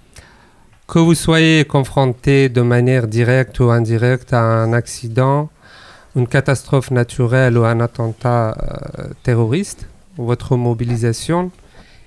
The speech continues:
est essentielle et peut permettre de sauver des vies. Chacun peut s'engager sur la base de volontariat, volontariat, pardon, pour, euh, contribuer à la sécurité du pays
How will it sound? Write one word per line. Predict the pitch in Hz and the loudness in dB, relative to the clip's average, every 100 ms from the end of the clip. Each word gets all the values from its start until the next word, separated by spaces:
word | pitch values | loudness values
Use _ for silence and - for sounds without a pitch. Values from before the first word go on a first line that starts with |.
| - - | -14 0
est | 139 127 | 2 2
essentielle | 120 131 120 - 175 180 | 0 -2 -4 -2 0 2
et | 135 | 2
peut | 120 139 135 131 | 0 0 2 0
permettre | 131 120 135 170 - - | -2 -2 0 -2 -4 -6
de | 123 117 117 117 113 | -2 0 0 0 -2
sauver | - - 117 147 170 180 | -4 0 2 2 0 -2
des | 120 127 | -2 0
vies. | 120 110 - - _ - _ - - - - | 0 -4 -10 -20 _ -20 _ -20 -20 -20 -18
Chacun | - 143 135 160 156 | -4 -2 0 0 0
peut | 156 | 0
s'engager | 160 147 127 120 117 110 139 151 | 0 0 2 2 2 0 0 0
sur | 143 120 120 | -2 -2 0
la | 113 | 0
base | 131 139 127 123 | 0 0 0 -2
de | 113 | 0
volontariat, | 113 110 107 104 - 110 113 113 123 127 123 - - - | 0 0 -2 -4 -4 -4 -4 -2 0 0 -2 -10 -20 -2
volontariat, | 127 123 123 123 110 117 170 - _ _ _ | 2 2 2 0 2 0 0 -6 _ _ _
pardon, | - 104 117 - _ - - - - - - | -10 -8 -8 -10 _ -20 -20 -20 -20 -20 -8
pour, | - 170 156 147 | 2 4 4 4
euh, | 143 | 4
contribuer | 131 156 - 156 135 147 170 185 | 2 -2 0 0 2 4 4 4
à | 139 | 2
la | 139 139 | 2 0
sécurité | - - - 160 147 156 147 - 156 | -2 -10 -4 -4 0 2 2 2 2
du | 147 | 2
pays | - 139 139 156 190 202 | 4 4 4 4 2 -2